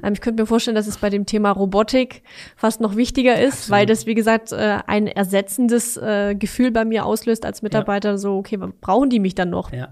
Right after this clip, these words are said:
Speaker 1: Bin ich jetzt bald meinen Job los? Muss ich mich neu umschauen?“
Speaker 2: Ja.
Speaker 1: Ähm,
Speaker 2: Ja.
Speaker 1: wie geht man da ran?
Speaker 2: Ähm, das wichtigste Wort hast du schon genannt: Einbeziehen.
Speaker 1: Mhm.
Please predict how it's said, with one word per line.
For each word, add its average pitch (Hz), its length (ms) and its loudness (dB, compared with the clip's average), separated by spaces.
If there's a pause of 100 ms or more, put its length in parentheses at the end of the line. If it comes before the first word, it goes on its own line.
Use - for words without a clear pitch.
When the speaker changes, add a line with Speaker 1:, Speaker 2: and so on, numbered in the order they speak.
Speaker 1:
Bin 202 140 0
ich 202 80 -2
jetzt 196 160 -4
bald 180 180 0
meinen 185 160 -2
Job 220 220 0
los? 180 180 -4
Muss 196 160 -4
ich 202 60 0
mich 190 160 0
neu 190 160 -2
umschauen?“ 214 640 -4
Speaker 2:
Ja. 185 160 0
Speaker 1:
Ähm, 180 180 -4 (140)
Speaker 2:
Ja. 185 120 -8 (600)
Speaker 1:
wie 208 200 0
geht 220 180 4
man 196 140 0
da 165 100 2
ran? 226 320 -2 (1700)
Speaker 2:
Ähm, 160 600 2 (100)
das 151 160 -4
wichtigste 185 440 0
Wort 160 160 4
hast 185 200 0
du 170 60 0
schon 160 180 0
genannt: 143 460 -2
Einbeziehen. 147 800 -2
Speaker 1:
Mhm. 226 260 -4